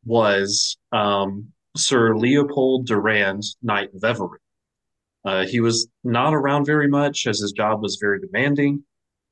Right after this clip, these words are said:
uh, but he did t-, teach me, uh, the art of swordsmanship.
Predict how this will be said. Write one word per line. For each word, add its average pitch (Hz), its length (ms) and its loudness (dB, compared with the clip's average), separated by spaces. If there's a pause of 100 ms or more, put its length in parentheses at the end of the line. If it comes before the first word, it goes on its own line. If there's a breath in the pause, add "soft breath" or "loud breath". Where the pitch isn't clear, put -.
uh, 101 380 0 (280)
but 123 280 0
he 123 80 2
did 147 200 2
t-, - 80 -6 (380)
teach 123 300 -2
me, 113 240 0
uh, 101 260 2
the 95 140 -4
art 104 260 -2
of 92 100 -10
swordsmanship. 113 720 -4